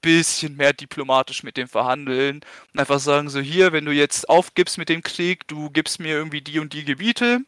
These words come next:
und, äh, dafür lasse ich dich ab sofort in Frieden." Oder du kannst Ressourcen tauschen, du kannst, äh, Gegenstände austauschen, du hast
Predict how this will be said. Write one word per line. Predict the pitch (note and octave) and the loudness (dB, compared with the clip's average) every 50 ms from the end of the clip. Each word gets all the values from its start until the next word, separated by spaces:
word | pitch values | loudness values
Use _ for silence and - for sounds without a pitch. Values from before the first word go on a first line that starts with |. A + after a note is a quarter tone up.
| _ _ - | _ _ 4
und, | - D#3+ E3+ E3+ F3 F3 E3+ F3 F3 E3+ E3+ E3+ E3+ E3+ - - - - - - - - - _ _ - - _ - | 6 8 10 10 10 10 10 8 8 6 2 -6 -6 -6 -6 -6 -8 -8 -12 -18 -18 -20 -20 _ _ -20 -10 _ 4
äh, | E3 E3 D#3+ D#3+ E3 | 6 8 8 8 6
dafür | D#3 - D#3 E3 F3 F3 - - F3 D#3+ | 6 8 8 8 8 6 4 0 2 4
lasse | D3+ D#3 - - | 4 2 2 0
ich | D#3 - | -6 -8
dich | - D3+ D#3+ C3+ | -6 -4 -4 -4
ab | - - | -4 -4
sofort | - D3 - D3 C3 | -8 -6 -6 -6 -6
in | C3 B2+ C3 | -6 -10 -12
Frieden." | - - - G3+ G#3+ G#3+ G#3 G#3 G3+ G3 G3 | -14 -14 -8 -6 -4 -4 -4 -6 -8 -12 -10
Oder | C#3+ D3 D3 - C3+ | -10 -10 -10 -10 -12
du | C#3+ C#3 | -12 -10
kannst | - D3+ C#3+ C#3 C3 - - - D3+ - - | -4 -4 -4 -4 -4 -8 -6 -6 -6 -4 -4
Ressourcen | E3 D#3+ - - G3+ G3+ G3 - - F#3+ - | -2 -2 -2 0 0 0 0 0 -2 -6 -6
tauschen, | - F3+ E3+ E3+ E3 E3 D#3+ - - E3+ | 0 2 4 4 4 2 -2 -4 -8 -8
du | C#3+ D3 C#3+ | -12 -12 -8
kannst, | - - D3 C#3 C#3+ C#3+ C#3+ - - - - | -2 2 2 2 2 0 -6 -6 -6 -4 -2
äh, | - C#3 C3+ C3+ C#3 C#3 | 0 2 4 4 2 2
Gegenstände | - F3 F3+ F3 E3+ - - - D#3 D#3 D3 F#2 | 2 0 -2 0 -2 -6 -4 -4 -4 -2 -2 0
austauschen, | B2 C3+ C#3+ - - - D3 C#3 C#3+ - - D3 | 0 0 -2 -4 -2 0 0 0 0 -2 -4 0
du | C#3+ | 0
hast | C3+ C#3 - - - - | 0 2 0 -4 -6 -10